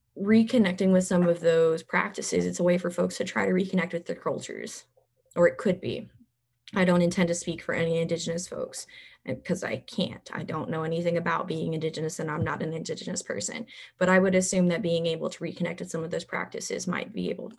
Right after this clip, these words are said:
might be a way they might be able to reconnect with their cultures. And then also, I, I had read an article,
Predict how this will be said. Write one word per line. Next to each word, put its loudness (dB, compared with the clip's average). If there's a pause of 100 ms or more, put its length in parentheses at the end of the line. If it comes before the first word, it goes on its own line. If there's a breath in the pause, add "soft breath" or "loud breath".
(160)
might -4
be -6
a -2
way -2
they -2
might -4
be -6
able -6
to -6
reconnect -8
with -10
their -10
cultures. -10 (880)
And 8
then 8
also, 2
I, 4
I 2
had 0
read 4
an 4
article, -2